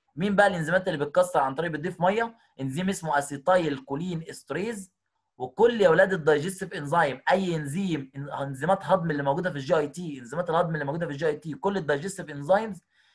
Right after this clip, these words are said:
زي مثلًا المالتيز، اللايبيز، اللاكتيز، الانزيمات اللي بتهضم الاكل كلها بتكسر الاكل عن طريق ان هي بتست-، بت-، بتكسر ال-، الاكل عن طريق ان هي بتضيف ميه.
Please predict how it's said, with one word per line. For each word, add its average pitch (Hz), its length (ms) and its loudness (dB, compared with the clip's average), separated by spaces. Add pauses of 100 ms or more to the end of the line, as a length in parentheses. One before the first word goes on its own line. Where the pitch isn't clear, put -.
(180)
زي 151 240 2
مثلًا 180 300 2
المالتيز، 143 840 0
اللايبيز، 135 960 -2
اللاكتيز، 135 720 -2
الانزيمات 135 420 -2
اللي 156 100 0
بتهضم 160 380 2
الاكل 170 360 -2 (320)
كلها 151 280 4
بتكسر 196 560 0
الاكل 180 320 -2
عن 135 260 -2
طريق 180 200 0
ان 165 140 -6
هي 180 140 4
بتست-، 147 440 -6
بت-، 139 240 -10
بتكسر 139 600 -4
ال-، 135 160 -6
الاكل 175 360 -4
عن 139 140 -6
طريق 175 160 -6
ان 170 80 -2
هي 180 60 2
بتضيف 156 480 -8
ميه. 131 480 -2